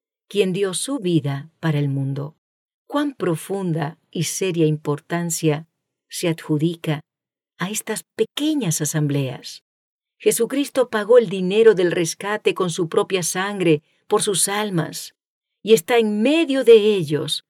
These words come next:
cuando se reúnen para adorar a Dios. La majestad del cielo identifica sus intereses con aquellos creyentes, y por humildes que sean las circunstancias,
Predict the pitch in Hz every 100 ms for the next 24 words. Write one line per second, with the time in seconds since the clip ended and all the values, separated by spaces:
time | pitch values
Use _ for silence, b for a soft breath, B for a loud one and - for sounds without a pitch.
0 | _ _ _ 202 185 165 190 165 170 175
1 | 156 147 151 151 147 151 151 151 151 151
2 | 151 - - _ _ _ _ - 196 208
3 | 202 220 - - 269 247 226 - 185 185
4 | 170 151 147 _ _ _ _ - 190 190
5 | 180 180 160 214 170 196 185 170 170 160
6 | 156 175 185 175 160 175 156 151 180 160
7 | 160 - 151 147 160 156 156 165 - -
8 | _ _ _ _ - 170 226 226 226 320
9 | 320 202 - 170 160 208 196 170 160 170
10 | 160 165 156 - 185 190 - 151 160 -